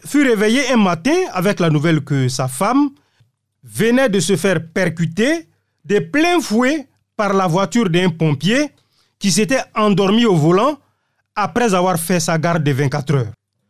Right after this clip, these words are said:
L'épouse d'Eric, June, est morte sur le coup avec le fils dont elle était enceinte. Faith,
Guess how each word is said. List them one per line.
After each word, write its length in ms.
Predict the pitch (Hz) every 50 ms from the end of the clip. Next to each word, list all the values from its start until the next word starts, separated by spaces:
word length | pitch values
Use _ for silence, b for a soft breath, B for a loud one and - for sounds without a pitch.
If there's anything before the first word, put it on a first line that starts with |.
| _ _ -
L'épouse 520 | 151 170 240 254 - - 339 370 359 226
d'Eric, 440 | 170 160 208 202 220 294 330 - 262 214 180 139 123
June, 400 | 139 214 247 269 302 349 349 330 - _ _ _ _ _ -
est 120 | 226 214
morte 300 | 202 202 254 294 311 -
sur 280 | - - - 269 277 247
le 140 | 214 175 160
coup 340 | 165 277 302 320 339 330 - _ _ _ _ _ _ _ _ _ _ _
avec 340 | - 202 190 175 302 302 -
le 140 | 269 226 202
fils 280 | - - 285 285 226 160
dont 200 | 185 240 233 -
elle 160 | 240 220 202
était 200 | 180 170 208 202
enceinte. 680 | 190 185 170 160 - - 147 127 - - - - - _ _ _ _ _ _ _ _ _ _ _ _ _
Faith, 640 | _ - - - 285 330 370 359 349 - - -